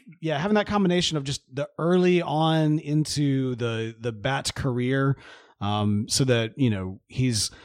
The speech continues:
we don't have to re-, rehash what we already know. We're seeing a Batman who's maybe not fully, not, not nearly as seasoned as Affleck's Batman, but someone who is established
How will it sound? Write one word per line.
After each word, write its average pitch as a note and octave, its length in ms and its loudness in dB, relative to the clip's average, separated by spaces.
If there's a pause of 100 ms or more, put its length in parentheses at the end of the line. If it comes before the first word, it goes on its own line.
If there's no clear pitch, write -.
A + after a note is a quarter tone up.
(300)
we C#3 100 4
don't F#3 260 2
have G#3 140 0
to G3+ 100 2
re-, F#3 240 2
rehash F3 560 0
what C3 60 -8
we B2+ 100 -8
already E3 320 2
know. C#3+ 480 2 (260)
We're A#2 120 -2
seeing F#3+ 460 2
a F3 40 0
Batman D3+ 460 0
who's C3+ 400 -4 (400)
maybe F#3+ 180 4
not A3+ 260 2
fully, F#3+ 280 0
not, G3 240 0
not G#3+ 180 0
nearly G#3+ 320 4
as D#3 100 0
seasoned G3 640 2
as C#3 140 -2
Affleck's E3 400 -4
Batman, E3 480 0
but C#3 120 -6
someone F#3+ 360 4
who E3+ 240 0
is C#3 200 0 (640)
established G3+ 760 0